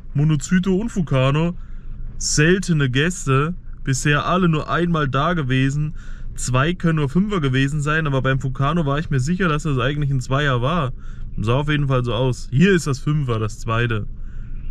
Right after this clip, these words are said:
Neben Monocyto. Und wir haben Drasla.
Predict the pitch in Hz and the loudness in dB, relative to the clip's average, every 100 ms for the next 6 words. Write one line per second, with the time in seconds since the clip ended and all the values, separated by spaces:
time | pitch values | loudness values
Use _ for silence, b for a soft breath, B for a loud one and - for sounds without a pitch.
0 | B - - 123 160 147 139 135 127 156 | B -6 0 4 4 2 2 2 0 -2
1 | 156 131 120 147 147 139 113 120 131 135 | 0 0 0 2 2 0 -2 -2 0 -2
2 | 123 110 92 | -2 -4 -4